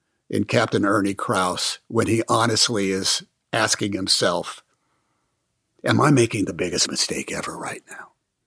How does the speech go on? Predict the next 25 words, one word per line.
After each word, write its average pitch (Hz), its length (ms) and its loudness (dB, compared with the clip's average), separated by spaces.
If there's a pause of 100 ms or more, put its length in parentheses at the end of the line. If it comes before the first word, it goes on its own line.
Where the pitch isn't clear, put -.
(760)
That 165 340 4
to 165 80 4
me 170 200 10
is 120 220 6
the 123 80 4
be 143 240 8
all 127 200 4
and 120 100 2
end 139 220 4
all 113 220 2
of 110 100 -4
any 143 240 4
sort 131 260 2
of 110 100 2
motion 120 360 0
picture 120 320 -4
moment. 113 400 0 (680)
It's 107 260 -4
when, 127 480 6 (180)
and 135 180 2
you 156 120 8
could 151 160 2
go 151 140 4
back 131 340 0
to 120 340 2